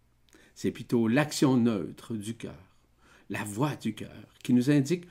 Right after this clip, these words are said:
le chemin de la libération consciente de toute forme de culpabilité, quelle qu'elle soit. La culpabilité fait partie du paradoxe de l'amour. Un jour, tu aimes, nous aimons quelqu'un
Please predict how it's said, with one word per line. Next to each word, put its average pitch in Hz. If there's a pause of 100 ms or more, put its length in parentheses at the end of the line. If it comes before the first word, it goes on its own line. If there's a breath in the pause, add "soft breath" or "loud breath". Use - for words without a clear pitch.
(220 soft breath)
le 131
chemin 160
de 101
la 95
libération 107
consciente 151 (320 soft breath)
de 113
toute 123
forme 82
de 82
culpabilité, 78 (400)
quelle 113
qu'elle 127
soit. - (1300 soft breath)
La 113
culpabilité 139
fait 135
partie 139
du 113
paradoxe 120
de -
l'amour. 95 (320 soft breath)
Un 135
jour, 147 (180)
tu 127
aimes, 135
nous 120
aimons 135 (280)
quelqu'un 135